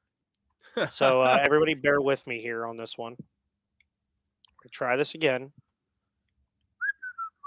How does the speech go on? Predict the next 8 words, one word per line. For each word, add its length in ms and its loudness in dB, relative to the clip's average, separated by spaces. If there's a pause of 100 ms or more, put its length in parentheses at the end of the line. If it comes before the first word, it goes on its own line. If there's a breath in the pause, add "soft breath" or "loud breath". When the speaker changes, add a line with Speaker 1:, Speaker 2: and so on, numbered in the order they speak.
(1000)
Speaker 1:
Now, 180 8
I'm 160 8
not 220 8
gonna 140 2
share 220 4
the 160 0
audio, 580 6
though. 400 6